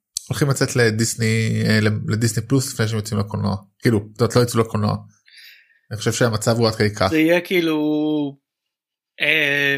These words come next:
Speaker 2: פרדיגמה חדשה לגמרי, כאילו שסרטים בגודל, בסדר גודל הזה. אני, אני מקווה שזה יהיה,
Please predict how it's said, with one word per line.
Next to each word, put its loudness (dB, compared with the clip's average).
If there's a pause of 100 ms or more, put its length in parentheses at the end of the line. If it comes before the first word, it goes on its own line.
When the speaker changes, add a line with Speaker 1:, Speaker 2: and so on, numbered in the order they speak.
(120)
Speaker 2:
פרדיגמה -4
חדשה -2
לגמרי, 0
כאילו -6
שסרטים -6
בגודל, -4 (260)
בסדר -2
גודל 0
הזה. 2 (840)
אני, -2
אני 0
מקווה 0
שזה -4
יהיה, 4